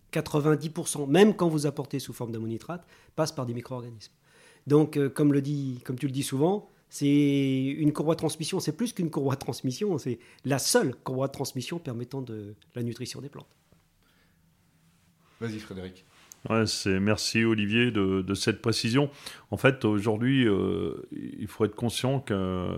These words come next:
Speaker 3: les agriculteurs doivent nourrir, euh, de manière à peu près identique trois, trois choses. Euh, la, un troupeau, euh, un, de la méthanisation, parce que ça va marcher de la même manière. Il faut respecter les équilibres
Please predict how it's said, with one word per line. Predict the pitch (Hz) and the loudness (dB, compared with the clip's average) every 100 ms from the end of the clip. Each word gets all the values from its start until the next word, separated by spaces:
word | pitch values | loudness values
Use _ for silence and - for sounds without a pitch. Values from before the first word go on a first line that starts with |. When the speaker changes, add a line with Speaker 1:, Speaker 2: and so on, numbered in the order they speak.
| 76 - - - | -8 -12 -14 -6
Speaker 3:
les | 98 104 | -2 -2
agriculteurs | 101 107 110 95 123 131 110 | 0 0 -2 0 2 2 2
doivent | 104 101 | 2 4
nourrir, | 107 104 117 120 107 - 87 | 2 2 2 0 0 -6 -6
euh, | 90 92 87 | -2 -2 -2
de | 92 | -2
manière | 92 101 107 113 | 0 0 0 -2
à | |
peu | - 110 | -4 -6
près | - 113 110 101 | 0 2 2 0
identique | - 104 98 156 156 - - - | 0 -2 0 -4 -6 -10 -12 -8
trois, | 110 110 95 95 | -2 0 -2 -4
trois | - 123 | -2 -2
choses. | - 117 151 - - - - - | 0 0 0 -8 -18 -20 -18 -4
Euh, | 92 90 90 85 85 - - _ - | 0 0 0 -2 -6 -20 -20 _ -2
la, | 95 98 95 92 90 87 - | 0 2 2 0 -2 -4 -4
un | 95 | -4
troupeau, | - 104 117 165 - _ 87 | -4 -2 0 0 -4 _ -8
euh, | 87 87 85 73 71 82 69 - 110 | -6 -4 -6 -6 -4 -6 -8 -10 -4
un, | 107 90 95 90 - 143 90 - - - _ - | -2 -2 -6 -10 -14 -14 -14 -16 -20 -20 _ -16
de | - 87 90 110 | -14 -12 2 4
la | 107 | 6
méthanisation, | 107 101 104 98 92 - 139 - _ _ | 4 4 4 4 2 0 -6 -10 _ _
parce | - - | -10 -6
que | 98 | -6
ça | 87 90 | -4 -4
va | 90 | -4
marcher | 92 - 98 | -6 -6 -6
de | |
la | 87 | -4
même | 92 90 | -4 -4
manière. | 90 95 104 131 95 | -2 -2 -2 -4 -8
Il | |
faut | 87 90 | -6 -6
respecter | 92 - 90 - 101 | -6 -4 -6 0 0
les | 95 104 104 | 2 0 0
équilibres | 98 104 110 90 | 0 0 0 0